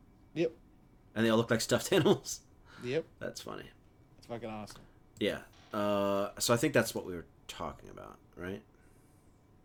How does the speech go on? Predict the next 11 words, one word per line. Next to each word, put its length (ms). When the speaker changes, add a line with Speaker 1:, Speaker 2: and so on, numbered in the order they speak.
Speaker 2:
Yeah, 220
Skelly 340
Speaker 1:
Well, 80
Speaker 2:
gives 180
you 440
your 100
Speaker 1:
this 80
is 60
Speaker 2:
summon 280
Speaker 1:
like 120
a, 120